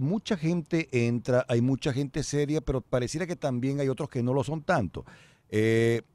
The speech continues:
en el caso particular de las cosas que usted ha dicho, hay mucha gente que ha rebatido, que ha refutado cosas y les ha restado veracidad. El caso de Billy Mayer es uno de ellos porque, mm, según entendemos,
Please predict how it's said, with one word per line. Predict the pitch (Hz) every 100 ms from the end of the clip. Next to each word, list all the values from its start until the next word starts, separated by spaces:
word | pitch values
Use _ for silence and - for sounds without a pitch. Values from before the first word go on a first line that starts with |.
| _ -
en | 139
el | 131
caso | 117 214 285
particular | 254 208 156 - 117 123 151 131
de |
las | 98
cosas | - 127 156
que | 127
usted | 107 135
ha |
dicho, | 123 117 139
hay |
mucha | 123 123 143
gente | 117 113 117
que | 107
ha |
rebatido, | 110 117 95 107 101 107
que | 98
ha | 95
refutado | 110 95 78 104 107 110
cosas | 104 92 110 -
y | 151 104
les | 104
ha | 104
restado | 113 95 135 117
veracidad. | 90 82 78 73 62 52 - _ _ _ -
El | 98
caso | 131 135 180
de |
Billy | 156 147
Mayer | 135 131 151
es | 120
uno | 127 131
de | 131 156
ellos | 156 110
porque, | - 104 - 104 107
mm, | 113 104
según | - 110 98 110 127
entendemos, | 147 127 110 127 123 139